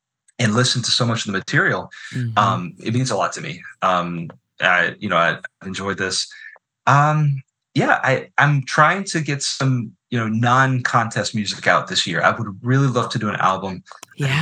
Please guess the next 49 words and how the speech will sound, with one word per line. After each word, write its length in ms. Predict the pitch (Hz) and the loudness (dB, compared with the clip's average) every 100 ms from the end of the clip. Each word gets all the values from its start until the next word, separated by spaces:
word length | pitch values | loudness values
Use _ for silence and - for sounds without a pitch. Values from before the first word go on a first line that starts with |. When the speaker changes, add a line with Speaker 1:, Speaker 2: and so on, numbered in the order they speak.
| 151 | 2
Speaker 1:
I'd 60 | |
really 180 | 135 135 | 2 2
love 180 | 123 123 | 0 -2
to, 340 | - 110 104 - - | -2 -4 -4 -8 -4
even 160 | 214 269 | 0 2
if 80 | 277 | 2
it 40 | |
was 100 | 175 | 0
just 140 | 160 | 0
an 120 | 139 135 | 0 0
E 80 | |
P. 300 | 160 143 95 | 0 0 -2
Like, 280 | 82 95 - | 0 0 0
me 160 | 131 139 | 0 2
and 240 | 135 127 - - | 2 -2 -8 -16
some 180 | - 160 | -4 2
others 200 | 143 147 | 4 2
have 100 | 123 | 0
talked 300 | - 123 131 | 0 0 2
about 240 | 131 131 131 | 0 2 2
it. 180 | 131 131 - - _ | 0 -6 -20 -20 _
We 140 | 123 | 0
have 200 | 127 127 | 2 4
Speaker 2:
Mm-hmm. 200 | 127 120 | 2 0
Speaker 1:
a, 60 | 110 | 0
uh, 300 | 110 104 101 | 0 2 0
a 60 | - | -4
Knuckles 400 | 104 117 127 113 | -2 -2 -4 -4
Chaotic 520 | - 104 107 98 117 | 0 2 2 0 -2
song 460 | - 123 117 120 113 | 0 2 2 0 -2
that 200 | 104 95 - | 0 0 0
actually, 600 | 117 - 120 107 101 92 - _ _ - | -2 -2 -2 -2 -4 -8 -16 _ _ -4
um, 440 | - - 185 92 92 _ _ _ _ | -2 -2 -4 -10 -12 _ _ _ _
you 80 | 127 | -2
know, 80 | 107 98 - | -2 -4 -6
placed 340 | - 135 127 | 0 2 2
first 380 | - 135 127 - | 4 4 4 0
in 80 | 107 | -4
the 80 | 101 | -4
D 140 | - | -2
U 120 | 107 | 0
D 120 | 101 92 | 0 -2
contest 400 | 107 98 101 - | -2 -2 -2 -2
for 80 | 95 | 0
March. 520 | 139 107 - - - - - - - | 2 2 0 -4 -4 -16 -20 -14 0
Um, 360 | 104 98 90 90 | 4 4 2 -4
really 240 | 113 156 165 | 0 2 0
cool, 320 | - 143 135 | -2 -2 0
like, 180 | 123 98 | 0 -2